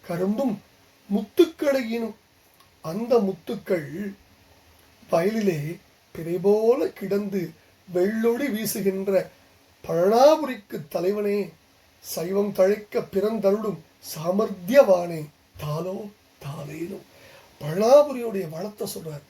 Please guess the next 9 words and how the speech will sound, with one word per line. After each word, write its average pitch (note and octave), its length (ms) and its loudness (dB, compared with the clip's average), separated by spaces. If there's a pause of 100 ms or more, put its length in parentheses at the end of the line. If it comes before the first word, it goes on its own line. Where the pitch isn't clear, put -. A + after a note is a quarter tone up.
எப்படியெல்லாம் A#3 680 -4
இருக்கு? D#3+ 340 -8 (840)
"குவளை G3 420 2 (340)
கருங்கண் F#3+ 640 0
கடைசியர்கள் G#3 840 0
குடித்து F#3+ 580 -12
கழித்து F#3+ 540 -8 (520)
கள் G3 260 4 (420)
விலைக்கு A3+ 520 0